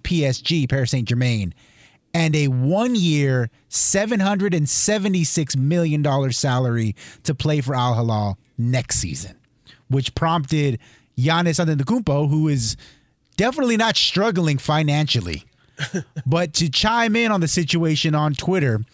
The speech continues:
with a photo of himself zoomed in, throwing up a one-finger thumbs-up sign, saying, "Al Hilal, you can take me. I look like Kylian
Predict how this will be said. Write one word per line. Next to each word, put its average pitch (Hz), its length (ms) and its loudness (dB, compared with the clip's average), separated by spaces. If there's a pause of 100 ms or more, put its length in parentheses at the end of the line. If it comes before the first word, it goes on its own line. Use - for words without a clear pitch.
(380)
with 143 160 0
a 139 80 0
photo 226 360 2
of 196 80 0
himself 190 500 0
zoomed 165 340 0
in, 185 120 0
throwing 170 160 0
up 147 100 -4
a - 20 2
one-finger 170 560 0
thumbs-up 156 500 -2
sign, 113 360 0 (540)
saying, 156 520 0 (160)
"Al 196 240 2
Hilal, 202 360 2
you 175 180 0
can 226 160 -2
take 202 260 0
me. 175 380 0 (320)
I 220 120 4
look 226 300 0
like 147 220 0
Kylian 147 320 0